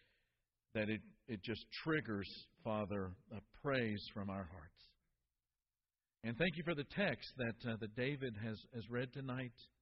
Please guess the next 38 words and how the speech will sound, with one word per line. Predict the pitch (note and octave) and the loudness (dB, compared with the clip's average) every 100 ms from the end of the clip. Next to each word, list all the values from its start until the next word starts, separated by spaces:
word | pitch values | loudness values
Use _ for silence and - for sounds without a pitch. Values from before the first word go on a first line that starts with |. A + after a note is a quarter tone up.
| _ _ _ _ _ _ _ - | _ _ _ _ _ _ _ -14
We | B2+ | -10
pray | - C#3 D3 D3 - - | 0 4 4 2 -2 0
to, | A2+ G#2 | 0 0
to | - G2 - | -4 -12 -8
study | - C#3 C3+ | 0 2 2
it | C3+ B2 - - _ _ _ A#2 | 0 -2 -6 -20 _ _ _ 2
diligently | C#3 D3 A#2+ C#3 B2+ A#2+ A2+ - | 4 4 2 -2 0 0 0 -2
tonight | A2+ G2+ G2 G2 | -2 0 0 -2
and | G2 | -4
to | F#2+ | -8
press | - A#2+ - | -4 -2 0
our | G#2 | -2
mind | A2 G#2+ B2 A2+ | 0 0 0 0
into | G#2 F#2+ G2 F2 | -2 -4 -4 -4
it. | - - - _ _ - | -6 -12 -20 _ _ -8
To | - | -2
this | A2 A#2 - | -2 -2 -2
end, | C#3+ C3+ B2 - - | 0 2 0 -4 -2
Father, | A#2+ A2 G#2+ | 0 2 2
knowing | A2+ A2+ A2+ | 2 2 2
that | A2+ A2+ | 0 -2
we | A2 | 0
need | A2+ A2+ | 0 -2
your | G#2+ | -2
help, | G2 F#2 | -2 -2
we | A2 | 0
ask | G#2+ A2 - | 2 0 -4
you | G#2+ | -6
to | G2+ | -4
give | G#2+ | -4
us | G2+ F#2+ A2 | -4 -4 -2
eyes | A#2 A2+ - - _ | 0 -2 -6 -20 _
that | A#2+ - | -12 -8
see | B2+ G#2+ | -2 -2
and | G2+ A#2+ | -2 -2
ears | G#2+ G2+ F#2 - | -2 -2 -4 -8
to | G2+ | -10
hear. | F#2+ | -10